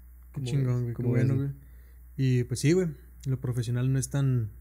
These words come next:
Speaker 2: simple como se ve a simple vista, güey.
Speaker 1: Sí, nada, man, está jodido
Speaker 2: Y ahora ya que tocaste el
Speaker 1: estudiar.
Speaker 2: punto de la pandemia, güey, vamos a hablar ya de cositas más generales que están afuera de la carrera, güey. Vamos a
Speaker 1: Claro que
Speaker 2: una
Speaker 1: sí,
Speaker 2: ronda
Speaker 1: güey.
Speaker 2: de preguntas, güey. Por ejemplo, güey, tú en cuanto a opinión religiosa, güey, o preferencia religiosa primero, güey.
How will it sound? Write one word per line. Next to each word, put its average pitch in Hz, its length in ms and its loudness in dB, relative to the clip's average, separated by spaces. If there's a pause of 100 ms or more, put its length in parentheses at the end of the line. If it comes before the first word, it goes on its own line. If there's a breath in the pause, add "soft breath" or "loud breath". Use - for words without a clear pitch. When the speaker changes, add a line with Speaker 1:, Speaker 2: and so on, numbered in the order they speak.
(120)
Speaker 2:
simple 127 320 -4
como 123 200 -6
se 123 120 -8
ve 120 80 -6
a - 20 -8
simple 131 260 -10
vista, - 200 -16
güey. 147 120 -12
Speaker 1:
Sí, 131 300 2
nada, 127 220 -4
man, 110 120 -2
está 120 320 -4
jodido 123 600 2
Speaker 2:
Y 135 80 2
ahora 139 160 6
ya 135 60 2
que 151 80 0
tocaste 135 320 -2
el 143 80 2
Speaker 1:
estudiar. - 60 -6
Speaker 2:
punto 143 220 0
de 151 60 2
la 147 120 -2
pandemia, 143 380 4
güey, 156 200 0
vamos 131 320 0
a 139 40 0
hablar 123 180 2
ya 127 220 2
de 131 80 0
cositas 127 380 -2
más 127 160 0
generales 127 400 0
que - 100 -10
están 127 160 -4
afuera 127 300 -4
de 123 80 -2
la 120 100 -6
carrera, - 360 -10
güey. - 140 -10
Vamos - 140 -16
a 135 40 -8
Speaker 1:
Claro 123 180 0
que 135 80 0
Speaker 2:
una 135 80 2
Speaker 1:
sí, 127 80 2
Speaker 2:
ronda 135 200 2
Speaker 1:
güey. 147 120 0
Speaker 2:
de - 40 -4
preguntas, 147 420 0
güey. 175 140 -4 (680 loud breath)
Por 131 80 4
ejemplo, 151 400 2
güey, 180 200 2 (800)
tú 160 220 8
en 180 120 4
cuanto 139 480 4
a 123 320 6
opinión 131 360 4
religiosa, 165 560 4
güey, 180 200 0
o 143 120 -2
preferencia 135 500 0
religiosa 143 420 -2
primero, 143 400 -2
güey. 151 140 -4